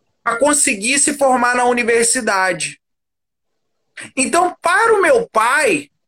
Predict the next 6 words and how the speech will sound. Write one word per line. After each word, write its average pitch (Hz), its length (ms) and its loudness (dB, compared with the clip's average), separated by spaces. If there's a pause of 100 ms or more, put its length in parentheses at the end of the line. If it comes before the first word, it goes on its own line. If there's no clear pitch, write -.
(1200)
ele 294 280 2
tinha 403 480 2
o 349 180 4
valor 262 600 4
da 247 120 2
universidade. 185 1200 -2